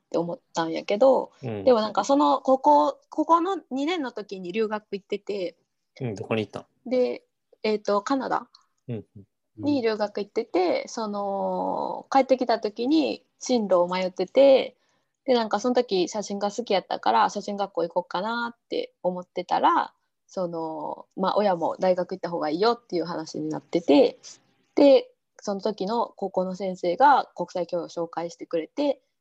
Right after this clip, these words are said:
Speaker 1: で、見に行ったら、なんかその国際教養の、あの、会った先輩とかがなんかすごい楽しそうやったから、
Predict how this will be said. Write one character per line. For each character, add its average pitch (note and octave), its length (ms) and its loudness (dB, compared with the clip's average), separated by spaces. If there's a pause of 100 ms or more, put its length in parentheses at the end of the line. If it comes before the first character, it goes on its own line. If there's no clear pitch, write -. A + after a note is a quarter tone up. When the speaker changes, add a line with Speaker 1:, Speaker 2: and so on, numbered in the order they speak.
(140)
Speaker 1:
で、 G#3 60 -6
見 G#3+ 120 0
に G#3 140 -4
行 G3+ 40 -16
っ - 20 -20
た - 140 -4
ら、 D4 200 4
な G3+ 100 -8
ん F#3 60 -14
か - 260 -4
そ F3+ 180 -12
の E3+ 420 -10 (100)
国 F#3 160 0
際 - 0 -
教 G3+ 140 2
養 F3+ 60 6
の、 F3+ 300 -2 (220)
あ E3 180 0
の、 D#3+ 200 -4
会 - 160 -2
っ - 100 -20
た F3+ 220 4
先 E3+ 240 -4
輩 F3 180 -2
と - 80 -10
か - 220 -6 (440)
が F#3 120 -4
な E3+ 100 -2
ん E3+ 80 -10
か F3 120 -8
す F3 120 -6
ご E3+ 140 2
い D#3 160 -4 (500)
楽 F3+ 160 -2
し F3 60 -14
そ F3+ 80 -4
う - 20 -2
や D#3+ 60 -4
っ - 40 -20
た C#3+ 100 -8
か F3+ 140 -6
ら、 A3 260 -2